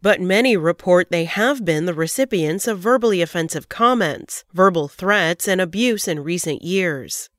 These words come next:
In the survey, fifty-six percent of female drivers said they have been the recipient of verbally offensive comments more than once, while thirteen percent reported it has happened to them once. Nearly thirty percent of the four hundred and thirty-six drivers surveyed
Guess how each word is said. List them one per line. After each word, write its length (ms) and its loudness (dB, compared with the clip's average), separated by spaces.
In 160 2
the 100 0
survey, 540 2
fifty-six 640 -4
percent 360 -2
of 120 -6
female 360 0
drivers 560 0
said 280 -4
they 140 2
have 460 -4
been 180 0
the 80 -4
recipient 640 -2
of 100 -6
verbally 440 0
offensive 420 -4
comments 640 -2
more 280 0
than 200 -2
once, 600 -2
while 200 0
thirteen 480 0
percent 440 -4
reported 560 0
it 100 -2
has 300 0
happened 340 -4
to 100 -8
them 200 -6
once. 640 -2
Nearly 400 0
thirty 280 0
percent 480 -2
of 120 -6
the 100 -4
four 260 -2
hundred 280 -4
and 120 -10
thirty-six 540 -4
drivers 460 0
surveyed 560 -2